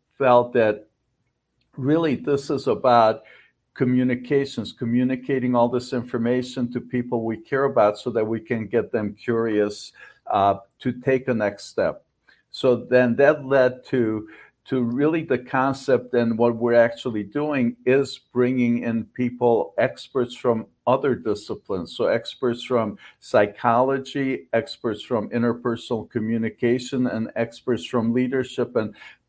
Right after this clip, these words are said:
perhaps at some point we're even bringing experts in sales, because this is, in a sense, a sales job. We're, we're trying to sell somebody to be curious and to do something that will really benefit them in the long run.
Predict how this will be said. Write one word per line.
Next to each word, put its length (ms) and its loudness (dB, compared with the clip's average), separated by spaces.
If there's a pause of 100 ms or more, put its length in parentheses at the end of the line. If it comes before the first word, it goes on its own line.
(100)
perhaps 480 4
at 80 2
some 340 -2
point 200 2
we're 140 2
even 300 0
bringing 400 0
experts 540 -2
in 100 -6
sales, 540 0
because 420 -4
this 240 -4
is, 220 -2
in 180 -2
a 80 0
sense, 400 -2
a 80 -2
sales 680 0
job. 420 2
We're, 220 -2 (260)
we're 120 0
trying 420 2
to 120 0
sell 300 4
somebody 540 2
to 180 -2
be 220 0
curious 640 -2
and 180 -2
to 80 -8
do 220 -4
something 480 -2
that 140 0
will 200 -2
really 320 -2
benefit 540 -4
them 160 -4
in 100 -8
the 80 -4
long 460 0
run. 260 -4